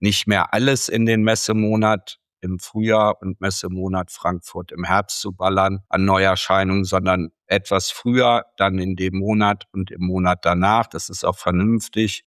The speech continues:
Von daher finde ich es einen relativ gewöhnlichen Nachmessemonat von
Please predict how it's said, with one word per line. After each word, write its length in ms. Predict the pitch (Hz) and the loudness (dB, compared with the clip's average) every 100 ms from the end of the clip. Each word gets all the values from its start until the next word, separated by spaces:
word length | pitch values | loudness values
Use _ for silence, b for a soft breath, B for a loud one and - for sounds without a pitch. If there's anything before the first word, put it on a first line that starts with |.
| _ | _
Von 180 | - 95 | 0 2
daher 320 | 92 107 123 | 4 4 4
finde 300 | 113 110 110 | 2 0 2
ich 120 | 107 101 | 0 -4
es 220 | - - | -8 -2
einen 260 | 98 101 | 0 0
relativ 760 | - 95 113 113 107 104 98 - - | 0 0 2 2 0 -4 -4 -4 -6
gewöhnlichen 1120 | 87 92 101 135 143 139 - 113 117 120 - - | -4 0 2 4 4 2 0 0 0 0 -4 -2
Nachmessemonat 1400 | 101 110 - 110 107 - 110 104 107 110 110 110 - - | 0 0 0 -2 -2 0 0 2 2 2 2 -2 -8 -10
von 260 | - 92 | -4 -4